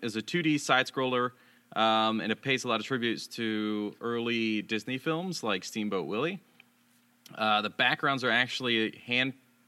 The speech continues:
painted with watercolor, um, and then used to represent that, like, older style, uh, film. And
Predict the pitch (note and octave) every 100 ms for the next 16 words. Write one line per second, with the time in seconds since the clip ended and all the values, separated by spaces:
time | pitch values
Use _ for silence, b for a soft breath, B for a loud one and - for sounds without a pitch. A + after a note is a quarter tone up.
0 | _ - C3 A#2+ G2+ F2+ F#2+ - - G#2
1 | G2+ G#2 A#2 G2+ G2 E2+ F2 B B B
2 | B B B - G2 F#2+ F#2+ F#2+ F#2 F2+
3 | - G#2 G#2 G2+ A#2+ A#2 G#2 - - G#2
4 | G#2+ A2 G#2+ A2 G#2 - G2+ - - F#2+
5 | F2+ _ _ _ _ _ _ - A2+ A#2
6 | G#2+ - A2+ G#2 G2+ F#2+ F2+ F#2+ F2 -
7 | D3+ F3 E2+ - _ _ F#2+ G2+ G2+ G2+
8 | G2+ G2+